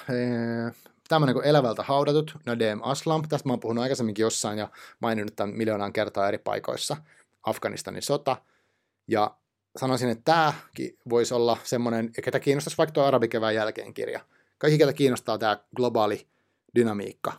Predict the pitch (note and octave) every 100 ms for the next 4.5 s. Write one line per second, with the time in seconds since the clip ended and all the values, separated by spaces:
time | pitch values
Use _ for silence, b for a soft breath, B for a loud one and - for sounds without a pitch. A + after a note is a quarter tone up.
0 | - A#2+ B2 C3+ B2+ B2 C3 - _ _
1 | _ _ _ C3+ - A#2 - _ _ _
2 | _ _ _ _ _ _ - A2+ A2 A2+
3 | G#2+ G#2 G2+ A2 - A#2+ G2+ G2 - -
4 | A2+ A2+ G#2 G#2